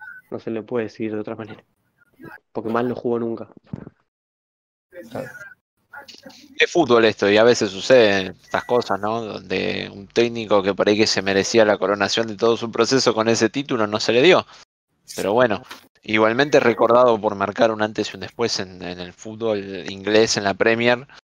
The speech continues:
Speaker 3: Eh, así que ese es su mejor título, yo creo.
Speaker 1: Y eso es reconocimiento.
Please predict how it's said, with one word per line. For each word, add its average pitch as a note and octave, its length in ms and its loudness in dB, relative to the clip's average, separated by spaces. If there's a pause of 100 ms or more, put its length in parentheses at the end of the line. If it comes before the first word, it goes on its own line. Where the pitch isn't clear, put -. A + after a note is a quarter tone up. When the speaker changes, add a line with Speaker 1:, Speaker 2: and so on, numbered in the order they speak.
(480)
Speaker 3:
Eh, F2+ 600 -10
así F#2 240 -12
que F2+ 260 -8 (220)
ese G#2+ 280 0
es G2+ 60 0
su G#2+ 100 -10
mejor G2 280 -2
título, A2+ 440 -6
yo G2 160 -4
creo. F#2+ 280 0 (680)
Speaker 1:
Y A#2 160 -18
eso A#2+ 240 -16
es A#2+ 40 -14
reconocimiento. B2 800 -14